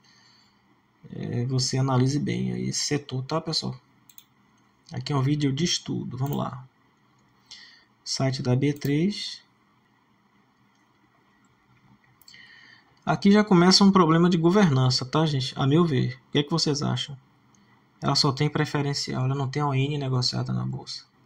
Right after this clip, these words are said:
Ela não quer ter sócio minoritário. Percebeu, gente? Então isso pra mim aí já <laughs> encerra a conversa, né? De querer aplicar.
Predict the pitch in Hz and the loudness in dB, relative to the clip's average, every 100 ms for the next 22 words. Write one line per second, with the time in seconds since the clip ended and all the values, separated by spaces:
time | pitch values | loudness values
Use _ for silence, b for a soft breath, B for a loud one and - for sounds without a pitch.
0 | _ 147 185 185 185 196 185 - 151 170 | _ 2 4 4 2 2 0 2 2 0
1 | - - _ _ - 139 135 131 120 123 | -2 -10 _ _ -4 0 0 2 0 0
2 | 131 - _ _ _ _ _ _ - 139 | -2 -10 _ _ _ _ _ _ 2 4
3 | 143 139 233 214 - - _ _ _ _ | 4 4 4 2 -2 -16 _ _ _ _
4 | _ _ _ - 147 - - 165 147 151 | _ _ _ -6 -4 -2 0 2 4 4
5 | 147 160 156 170 - 196 170 - 156 156 | 2 2 2 0 -4 -2 2 2 4 2
6 | 151 147 127 123 - 135 156 196 b b | 0 0 0 0 0 0 0 -2 b b
7 | b b b b _ _ - 120 123 123 | b b b b _ _ -2 2 2 2
8 | 123 127 117 120 | -2 -2 -6 -6